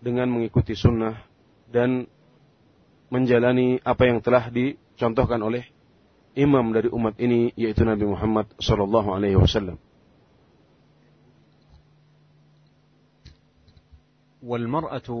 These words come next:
Speaker 2: يشرع لها الخروج إلى المصلى بدون تبرج ولا تطيب، ويجب عليها أن تربأ بنفسها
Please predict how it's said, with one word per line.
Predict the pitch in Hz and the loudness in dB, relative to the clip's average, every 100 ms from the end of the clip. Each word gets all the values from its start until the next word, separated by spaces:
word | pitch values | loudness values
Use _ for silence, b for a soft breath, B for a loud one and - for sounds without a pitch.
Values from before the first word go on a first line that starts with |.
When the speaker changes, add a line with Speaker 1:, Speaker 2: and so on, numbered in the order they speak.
| 117 - _ _ _ _ _ _ _ _ _ _ - | -10 -14 _ _ _ _ _ _ _ _ _ _ -12
Speaker 2:
يشرع | 120 151 - 117 107 | -10 -8 -6 -6 -4
لها | 110 120 113 110 117 _ _ _ _ _ - | -2 -2 -2 -6 -10 _ _ _ _ _ -10
الخروج | 127 - - 139 120 95 | -10 0 0 0 -8 -10
إلى | 107 101 101 104 | -12 -12 -12 -14
المصلى | 110 101 92 - 117 113 104 | -14 -16 -14 -14 -12 -12 -10
بدون | 101 123 139 139 139 - _ | -10 -8 -6 -6 -8 -12 _
تبرج | - 101 107 107 107 - - 95 | -6 -4 -4 -6 -8 -10 -18 -10
ولا | 113 101 | -6 -6
تطيب، | - - 87 78 73 _ _ _ _ _ _ _ _ _ _ - | -4 -6 -6 -12 -16 _ _ _ _ _ _ _ _ _ _ -6
ويجب | 110 135 123 | -2 -2 -2
عليها | 101 98 117 117 113 117 117 | -2 -2 -2 -4 -4 -4 -6
أن | 117 107 98 | -8 -8 -6
تربأ | - 135 117 120 | -2 -2 0 -2
بنفسها | 98 101 113 - - 104 107 107 | -2 -4 -6 -6 -8 -6 -6 -8